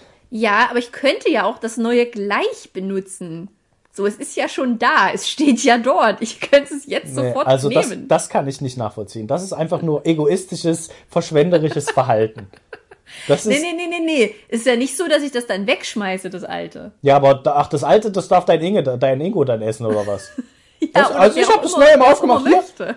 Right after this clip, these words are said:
Speaker 2: ich hab dir noch was übrig gelassen. Hier, ich hab schon mal das Neue aufgemacht. Aber die, die richtig gut geschmeckt hat,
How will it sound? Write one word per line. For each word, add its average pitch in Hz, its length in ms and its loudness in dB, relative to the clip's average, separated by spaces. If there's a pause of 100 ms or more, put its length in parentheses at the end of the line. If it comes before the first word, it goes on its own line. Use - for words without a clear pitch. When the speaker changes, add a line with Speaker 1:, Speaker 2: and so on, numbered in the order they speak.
(100)
Speaker 2:
ich 190 180 0
hab 277 140 0
dir 415 140 6
noch 247 180 0
was 233 160 2
übrig 294 460 4
gelassen. 165 400 2
Hier, 208 180 2
ich - 100 0
hab 220 140 -2
schon 247 140 -2
mal 214 60 4
das 185 120 -2
Neue 202 220 8
aufgemacht. 208 340 2 (220)
Aber 185 180 4
die, 254 140 0
die 240 100 -2
richtig 262 380 0
gut 320 180 2
geschmeckt 196 460 -4
hat, 226 160 -6